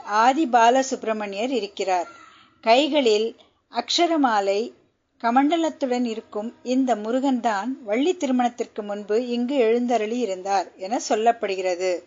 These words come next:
இவருக்கு மார்கழி திருவாதிரையில்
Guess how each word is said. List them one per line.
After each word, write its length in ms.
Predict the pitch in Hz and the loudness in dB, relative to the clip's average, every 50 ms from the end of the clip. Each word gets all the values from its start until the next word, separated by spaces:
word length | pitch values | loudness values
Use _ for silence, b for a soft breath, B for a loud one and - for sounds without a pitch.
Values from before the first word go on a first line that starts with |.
| b b b b b b b b b | b b b b b b b b b
இவருக்கு 560 | - 269 285 302 311 302 285 - - 269 262 254 | -6 -2 2 2 2 2 2 -2 0 0 0 0
மார்கழி 680 | 240 220 214 220 240 277 285 247 277 269 262 285 277 277 | 0 0 2 2 2 2 2 2 0 2 0 -2 -4 -4
திருவாதிரையில் 1000 | - 240 233 247 254 254 247 240 220 208 202 196 190 180 190 220 330 359 B | -6 -4 0 2 4 4 4 4 2 0 -4 -4 -2 -2 -2 -2 -2 -4 B